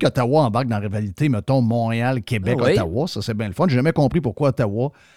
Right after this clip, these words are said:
Speaker 1: à quelques heures de Montréal, a jamais été capable de créer un genre de rivalité entre les deux marchés. Ce serait le fun de le faire.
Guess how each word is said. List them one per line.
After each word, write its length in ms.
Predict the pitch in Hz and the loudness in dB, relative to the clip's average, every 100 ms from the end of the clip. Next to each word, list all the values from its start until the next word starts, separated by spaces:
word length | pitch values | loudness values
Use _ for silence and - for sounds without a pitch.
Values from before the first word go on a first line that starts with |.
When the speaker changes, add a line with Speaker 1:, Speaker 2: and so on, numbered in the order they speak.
| - | -8
Speaker 1:
à 460 | 98 98 95 92 90 | -4 -2 -2 -2 -4
quelques 280 | 143 120 | -4 0
heures 140 | 143 147 | 2 2
de 40 | |
Montréal, 440 | 117 104 98 127 104 | 0 -2 -2 -2 -2
a 40 | |
jamais 300 | 92 113 135 | -2 0 0
été 220 | 123 156 | 0 -4
capable 360 | - 147 139 135 | -4 -4 -2 -2
de 60 | |
créer 560 | 104 - 117 123 135 143 | -6 -6 -4 0 0 0
un 80 | 107 | 0
genre 180 | 123 127 | -2 -2
de 80 | |
rivalité 520 | 107 110 113 113 104 139 | -2 -2 -2 -2 -2 -2
entre 140 | 113 | -2
les 60 | 92 | -4
deux 120 | 104 | -6
marchés. 360 | - - 175 - _ _ | -6 -6 -8 -8 _ _
Ce 80 | - | -6
serait 160 | 117 185 | 0 2
le 60 | |
fun 120 | - 226 | 4 4
de 120 | 156 | 4
le 60 | |
faire. 260 | 110 143 208 | 2 0 -2